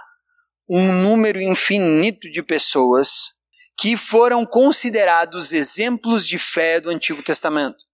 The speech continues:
E vai dizer que esses exemplos de fé, eles só são exemplos de fé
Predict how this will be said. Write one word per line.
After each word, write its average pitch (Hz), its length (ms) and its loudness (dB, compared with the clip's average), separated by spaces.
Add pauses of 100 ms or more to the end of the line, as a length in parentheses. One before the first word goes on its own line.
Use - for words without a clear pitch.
(460)
E 208 80 0
vai 277 160 4
dizer 262 300 -2
que - 80 -6
esses 226 200 -2
exemplos 220 420 -4
de 185 100 -2
fé, 214 460 0 (760)
eles 240 240 2
só 294 220 2
são 254 320 -2
exemplos 220 400 -4
de 208 100 -2
fé 160 460 0